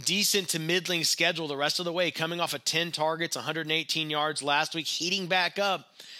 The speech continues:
He could be the guy that represents that artificial buy opportunity right here, acro-, coming across our desk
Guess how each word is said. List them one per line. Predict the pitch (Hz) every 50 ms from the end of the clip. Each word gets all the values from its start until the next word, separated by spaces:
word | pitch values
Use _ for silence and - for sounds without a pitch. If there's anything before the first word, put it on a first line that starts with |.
| - - - - -
He | - - 208 185
could | - - 226 247 233 196
be | 240 233 226
the | 208 196
guy | 165 175 175 185 190 180 156
that | 139 139 135 135
represents | 156 156 151 156 143 - 156 156 156 147 - -
that | - 156 151 151 147 143 - - - _ _ _ _ - - - _ _ _ - - _ _ _ _ _ _ _ _ _ _ _ -
artificial | 143 147 170 190 196 190 - - 190 196 185 - 190 180 160
buy | 151 160 156 156 156 156
opportunity | 151 147 - 156 156 - - 151 151 143 139 131 131 127 123 120 113 107 - -
right | 120 131 147 147 160 170 160
here, | 143 160 156 151 143 127 120 113 101 - - _ _ _ _ _ _ - - - - _ _ _ _ - -
acro-, | 117 - - - 170
coming | - - 170 170 170 170
across | 160 - - 160 156 156 147 151
our | 156 147 143
desk | 131 147 147 139 131 127 - -